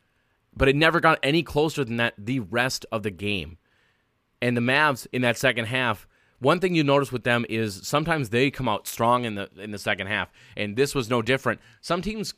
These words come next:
kind of falter a little bit. We've had some games this week where teams had big leads at halftime, and they faltered a bit in the third. That was not the case for the Mavs, who came out swinging,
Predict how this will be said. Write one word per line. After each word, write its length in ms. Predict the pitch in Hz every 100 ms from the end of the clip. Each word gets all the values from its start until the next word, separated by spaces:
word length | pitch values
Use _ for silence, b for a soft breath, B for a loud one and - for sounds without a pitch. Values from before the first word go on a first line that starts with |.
| -
kind 160 | 151
of 80 | 135
falter 320 | 113 110 135
a 60 | 139
little 180 | 143 139
bit. 160 | 139
We've 100 | 127
had 160 | 127 131
some 120 | 147
games 280 | 120 120 101
this 200 | 117 -
week 180 | 117 -
where 100 | 98
teams 300 | - 120 113
had 220 | 98 85
big 180 | 131 120
leads 240 | 127 113
at 80 | 101
halftime, 480 | 101 110 139 147 143 b b b
and 80 | 113
they 80 | 107
faltered 400 | 123 127 147 123
a 40 |
bit 160 | 123 113
in 60 |
the 80 | 104
third. 380 | - 117 139 147 b b -
That 240 | 131 139
was 160 | 123 110
not 240 | 110 120
the 80 | -
case 260 | 120 110
for 80 | -
the 60 | 101
Mavs, 340 | 107 107 95 b b
who 120 | 127
came 300 | 110 135 139
out 200 | 135 - -
swinging, 840 | - - 110 104 147 156 92 87